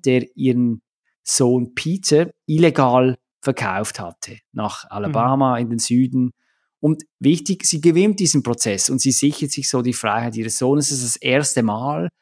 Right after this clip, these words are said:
Speaker 1: dass wir wissen von einem Gerichtsfall, wo eine schwarze Frau gewinnt gegen einen weißen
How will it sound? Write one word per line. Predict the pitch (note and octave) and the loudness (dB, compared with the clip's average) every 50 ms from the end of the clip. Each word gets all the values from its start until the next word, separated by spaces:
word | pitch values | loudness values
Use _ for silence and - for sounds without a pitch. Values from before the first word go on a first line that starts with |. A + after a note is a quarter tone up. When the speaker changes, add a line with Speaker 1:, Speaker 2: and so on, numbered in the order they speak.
| _ _ _ _ _ _ - | _ _ _ _ _ _ -4
Speaker 1:
dass | C3 A#2+ - - | -4 -4 0 0
wir | B2+ A#2 A2 | 0 0 2
wissen | A#2+ C3 D3 - - - - C#3+ B2+ | 0 0 0 0 -2 -2 -2 -4 -4
von | B2 B2+ B2 | -2 -2 -2
einem | A2+ A2 A2+ A2+ G#2+ G#2+ G2+ _ _ _ _ _ _ _ _ _ _ _ - | -2 0 -2 -2 -4 -4 -8 _ _ _ _ _ _ _ _ _ _ _ 0
Gerichtsfall, | C#3 C3 C3 C3 D#3 E3 - - - - - C3+ A#2 A#2+ C#3+ C#3+ | 2 4 4 4 2 0 -2 -6 -6 -2 0 0 2 4 4 4
wo | C#3 C3+ | 4 2
eine | G#2 B2+ B2+ B2 A#2+ | 2 2 0 0 0
schwarze | - - - A2+ G2 G2+ A#2+ C3+ C3+ - - C3 | -2 -2 -4 -4 -6 -6 -6 -8 -6 -2 -4 -4
Frau | - - A2+ F#2+ F#2+ B2 C3+ | -2 -4 -8 -4 -2 -2 -2
gewinnt | B2+ - C#3+ B2 C3 C3+ C3+ B2 G#2 F#2 - - - - | 2 2 2 4 4 2 2 0 -2 -4 -10 -12 -12 -2
gegen | - C3 B2 A#2 B2 A2+ | 2 2 2 2 2 -2
einen | G#2 G#2+ G#2 G#2 G#2+ G#2 F#2 _ _ _ _ _ _ _ | -2 -2 -4 -4 -4 -6 -8 _ _ _ _ _ _ _
weißen | - A#2 G2+ G2 A2 A2 - - - A#2 A2+ A2 G#2+ G#2+ - | -6 -4 -2 -2 -2 -2 0 -2 -2 0 -2 -2 -4 -6 -10